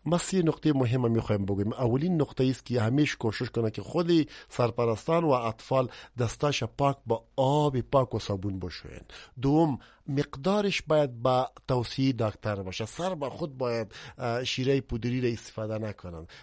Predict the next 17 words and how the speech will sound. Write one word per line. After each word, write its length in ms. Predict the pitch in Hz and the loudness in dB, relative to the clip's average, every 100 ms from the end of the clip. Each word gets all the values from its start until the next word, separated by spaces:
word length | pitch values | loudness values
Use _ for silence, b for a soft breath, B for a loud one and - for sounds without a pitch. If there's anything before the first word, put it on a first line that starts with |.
| B - | B -4
و 100 | 156 | -4
سیومین 400 | - 151 190 226 | 2 0 2 0
موضوع 280 | 202 165 185 | 0 0 0
ما 80 | 180 | 0
ایستن 320 | 190 - 160 | -2 -2 -6
که 280 | 143 139 131 B 123 | -2 -4 -4 B 0
بین 560 | 170 202 196 151 123 131 | 2 4 2 0 -2 0
دو 80 | |
وعده 640 | 226 196 170 135 139 175 170 | 2 6 8 6 4 0 0
غذایی 540 | 127 117 135 180 202 B B - | -2 -2 0 0 -2 B B -4
ام 200 | 139 139 | -2 0
وقفه 760 | 131 123 - - 214 220 220 B - | 0 -2 -8 -2 2 2 0 B -6
باید 240 | 151 151 143 | -2 0 -2
از 140 | 120 | -10
سه 260 | - - 185 | -10 -6 -6
ساعت 380 | - 131 127 131 | -4 -4 -4 -6
زیاد 400 | 113 107 131 123 | -8 -4 -4 -4